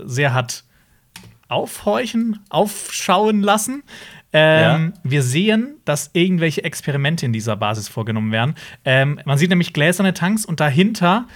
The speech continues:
Speaker 1: irgendwelche Figuren in einer Flüssigkeit, irgendwelche Wesen in einer Flüssigkeit. Und ich finde, das sah so ein bisschen aus wie Snoke. Also man hat es nicht so ganz gut erkennen können,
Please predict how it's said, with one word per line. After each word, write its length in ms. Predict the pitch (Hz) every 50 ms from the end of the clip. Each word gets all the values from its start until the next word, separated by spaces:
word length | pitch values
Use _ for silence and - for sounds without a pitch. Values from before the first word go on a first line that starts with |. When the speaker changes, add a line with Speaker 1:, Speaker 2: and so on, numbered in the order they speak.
| - - - - - - - - - - _
Speaker 1:
irgendwelche 480 | - 165 196 208 180 170 185 180 - 185
Figuren 460 | - - 160 143 160 185 190 180 175
in 80 | 170 156
einer 180 | 151 147 143
Flüssigkeit, 680 | 117 - - 156 - - 139 120 - - 110 101 101 -
irgendwelche 480 | 135 147 147 143 131 123 143 123 113 120
Wesen 300 | 147 180 202 185 185 185
in 60 | 180
einer 160 | 175 180 175
Flüssigkeit. 600 | - 190 175 180 196 180 - - 160 165 170 165 - - - - - -
Und 60 | 156
ich 120 | - -
finde, 540 | - - 214 262 302 - 214 196 220 247 240 - - _ _ -
das 180 | 151 147 -
sah 220 | - 170 180 202 196
so 80 | 208
ein 160 | 196 190 170 160
bisschen 400 | 220 208 - - 214 202 196 196
aus 420 | 151 147 160 185 180 - - 151 127
wie 320 | 131 151 151 147 160 - - -
Snoke. 540 | - - - - 156 160 131 110 - - - _ _ _ _
Also 160 | - 135 143
man 160 | 147 143 139
hat 140 | 143 180 196
es 100 | 220 196
nicht 160 | 208 202 196
so 80 | - 190
ganz 240 | 175 180 180 175 -
gut 160 | - 180 -
erkennen 580 | - 147 - _ _ - - 147 170 208 214 -
können, 280 | - 240 240 262 320